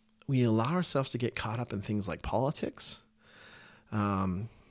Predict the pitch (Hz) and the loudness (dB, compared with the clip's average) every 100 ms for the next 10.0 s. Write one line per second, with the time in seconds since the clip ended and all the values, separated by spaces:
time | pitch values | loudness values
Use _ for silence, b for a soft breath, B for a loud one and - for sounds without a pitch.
0 | b b - - _ _ _ _ - 113 | b b -20 -20 _ _ _ _ 6 6
1 | 175 202 - - - - 135 - 170 - | 2 0 -2 -6 -4 0 0 4 4 8
2 | 165 170 175 175 - 104 101 95 B B | 8 6 2 0 2 4 6 4 B B
3 | B B - 101 95 98 98 104 101 - | B B -4 0 0 0 -2 -2 -2 -4
4 | - 113 107 104 95 B - 117 131 143 | -4 0 0 0 -4 B -6 -2 2 6
5 | 139 139 147 156 151 - 202 226 151 180 | 4 4 2 2 4 4 4 4 4 4
6 | 82 - - _ _ _ - - - - | 4 -2 -8 _ _ _ -4 0 2 6
7 | 165 196 143 139 110 - 95 85 - B | 8 8 10 8 6 4 2 0 -8 B
8 | B B B B B 107 104 95 98 - | B B B B B -2 0 0 0 -2
9 | - 110 110 110 107 98 101 104 95 98 | 2 4 6 6 6 4 2 2 2 -2